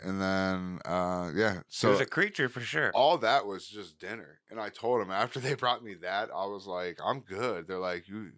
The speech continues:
Speaker 1: no, you don't want more?" And I'm like, "No."
Speaker 2: All that was dinner? What do you eat after dinner? Do they give you, like, a midnight snack or something?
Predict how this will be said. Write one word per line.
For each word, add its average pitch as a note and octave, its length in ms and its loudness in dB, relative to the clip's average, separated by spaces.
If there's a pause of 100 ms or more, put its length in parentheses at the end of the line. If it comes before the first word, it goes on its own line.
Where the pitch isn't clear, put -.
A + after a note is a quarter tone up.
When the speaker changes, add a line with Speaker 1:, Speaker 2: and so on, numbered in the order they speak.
(260)
Speaker 1:
no, F#2+ 240 -10
you F#2+ 160 -8
don't G#2 160 -2
want G#2+ 180 0
more?" A2 200 0
And B2+ 100 -4
I'm A#2 80 -4
like, A2+ 160 -4
"No." C3+ 420 0 (180)
Speaker 2:
All A#2 180 4
that A2+ 200 6
was G#2 160 0
dinner? G#2+ 320 2
What A#2+ 140 -2
do B2 60 -2
you B2 120 0
eat A#2+ 140 0
after A#2 240 -2
dinner? G#2+ 200 2
Do F2 40 -6
they E2 140 0
give E2 200 -2
you, E2+ 140 0
like, D#2+ 120 -2
a D#2+ 60 -2
midnight F2 460 0
snack F2+ 400 -4
or G2+ 60 -6
something? A2 340 -10